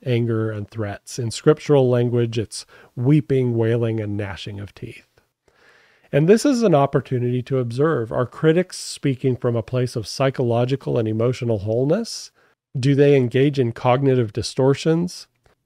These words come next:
Do they employ poor critical thinking skills? And do skeptics operate with sound assumptions and epistemology? And by contrast,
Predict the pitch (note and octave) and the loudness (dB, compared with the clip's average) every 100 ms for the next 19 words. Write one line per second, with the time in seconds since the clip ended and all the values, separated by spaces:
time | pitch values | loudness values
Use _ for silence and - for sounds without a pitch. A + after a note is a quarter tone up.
0 | - B2 D3 C#3+ C#3 A#2+ - D3 C3+ - | -16 -2 4 6 6 4 4 6 6 4
1 | - C#3 C#3 - C#3 C3 B2+ A2 B2 B2 | 6 8 6 2 -2 0 -4 -4 -6 -4
2 | E3 E3 - F3 F#3 G3 F#3+ - - _ | -4 -6 -6 -2 0 -2 -8 -18 -20 _
3 | _ _ _ - C#3+ C#3 B2 - D#3+ D#3+ | _ _ _ -2 0 0 -2 2 2 2
4 | E3+ E3+ - - D3 C#3+ C#3 C3 B2+ A2+ | 0 -2 -6 -2 0 2 2 2 0 -6
5 | - - C3 C#3 A#2+ - B2+ B2 C#3+ C3 | -4 0 2 2 0 -2 -2 -2 -2 -2
6 | B2 A2+ - C3 - A#2 A#2 B2+ D3+ F3 | -2 -2 -4 -6 -4 -2 0 0 -2 -4
7 | G#3 - _ _ _ _ _ - C#3+ C#3 | -4 -8 _ _ _ _ _ -2 2 4
8 | C3+ - F#3+ G3+ - A2 A2+ - - | 2 4 4 4 0 -2 -4 -8 -16